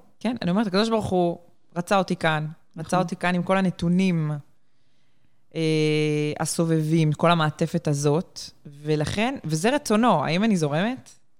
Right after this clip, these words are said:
Speaker 1: האם אני אומרת, "יאללה, זה גם הרצון שלי", או שאני מתנגדת לזה? ואז, בעצם כשאני זורמת עם זה, אז הכל יותר שלב ויותר רגוע. ועוד משהו שרציתי להוסיף, זה שאמרת לפני זה על ה-,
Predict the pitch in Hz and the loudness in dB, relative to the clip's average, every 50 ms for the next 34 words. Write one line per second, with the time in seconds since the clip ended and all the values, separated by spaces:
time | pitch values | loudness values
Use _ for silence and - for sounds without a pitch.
0 | - - 147 151 160 175 175 165 156 151 151 151 151 160 160 - - - - - | -18 -14 -10 -6 -2 -2 0 0 0 0 -2 -2 -2 -4 -6 -8 -12 -20 -20 -20
1 | - - - - - - - 143 165 175 160 139 135 143 143 143 143 143 147 147 | -20 -20 -20 -20 -20 -20 -8 -4 -2 -2 0 -2 -2 -4 -4 -4 -4 -4 -6 -6
2 | - 160 160 - - 151 151 185 226 247 - - - - - - - 151 147 - | -6 -6 -6 -6 -6 -4 -4 -4 -6 -8 -10 -16 -18 -14 -14 -10 -8 -8 -8 -6
3 | - 143 143 156 156 151 147 - 139 131 - 143 147 - - - - - - - | -6 -4 -2 0 0 -2 -2 -6 -10 -10 -10 -12 -14 -16 -20 -20 -20 -20 -20 -20
4 | - - - - - - 135 160 214 254 220 180 - - - - - - - - | -20 -20 -20 -20 -12 -8 -4 -4 -4 -4 -6 -12 -16 -20 -20 -20 -20 -20 -20 -20
5 | - - - 160 - 190 180 - 156 143 143 135 131 139 135 156 220 269 - 185 | -20 -20 -20 -20 -20 -16 -10 -8 -6 -4 -4 -4 -4 -4 -4 -4 -4 -4 -4 -6
6 | 151 135 143 147 147 - - 135 131 135 - - - - 160 160 151 156 156 - | -4 -4 -4 -6 -6 -6 -8 -10 -10 -12 -16 -18 -12 -8 -6 -4 -4 -4 -4 -4
7 | - 139 143 139 139 135 - 139 135 135 127 127 139 156 - - - - - - | -4 -6 -4 -4 -4 -4 -6 -6 -6 -6 -6 -8 -8 -10 -12 -16 -20 -20 -20 -20
8 | - - - - - - - - - - - - - - - 170 196 214 202 202 | -20 -20 -20 -20 -20 -20 -20 -20 -20 -20 -20 -20 -12 -4 -2 0 2 2 0 0
9 | 185 175 156 151 - 185 - 196 170 156 156 - - 214 175 160 151 - - 151 | 0 -2 -2 -2 -4 -4 -2 0 0 0 0 -2 -4 -4 -4 -4 -4 -2 -2 -2
10 | 147 151 165 170 170 - - 151 - - 175 165 160 165 165 160 147 143 139 139 | 0 0 0 -2 -2 -4 -6 -8 -6 -4 -2 -2 -2 -2 -2 -2 -2 -2 -2 -2
11 | 139 139 135 135 | -2 -2 -2 -4